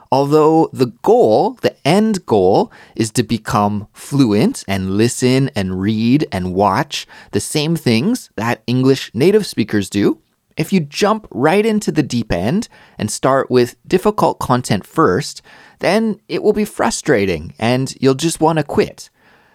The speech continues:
So that's where Culips comes in, and we do our best to create audio lessons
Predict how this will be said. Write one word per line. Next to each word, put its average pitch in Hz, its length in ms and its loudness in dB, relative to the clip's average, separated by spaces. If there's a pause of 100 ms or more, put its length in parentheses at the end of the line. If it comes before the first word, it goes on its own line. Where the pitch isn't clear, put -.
So 131 140 0
that's 175 240 2
where 214 360 2
Culips 139 520 -2
comes 90 360 -4
in, 80 280 -6
and 107 300 -2
we 131 220 0
do 196 180 2
our 151 160 4
best - 480 -6
to - 80 -6
create 104 480 0
audio 151 400 2
lessons 143 580 -2